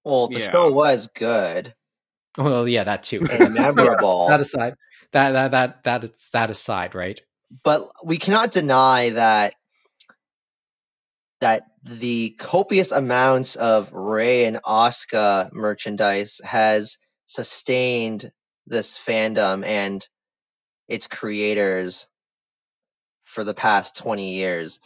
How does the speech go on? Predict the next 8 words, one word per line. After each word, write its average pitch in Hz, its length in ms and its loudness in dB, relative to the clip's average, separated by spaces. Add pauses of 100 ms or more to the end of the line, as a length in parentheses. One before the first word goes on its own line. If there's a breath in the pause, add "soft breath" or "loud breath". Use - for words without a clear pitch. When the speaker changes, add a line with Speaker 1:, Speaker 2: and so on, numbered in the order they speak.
(1200 soft breath)
Speaker 1:
And 101 580 -4 (1040)
from, - 380 -2
to 202 140 0
my 269 160 4
knowledge, 135 600 4 (260)
it 120 180 -8
seems 160 720 -4
like 123 600 2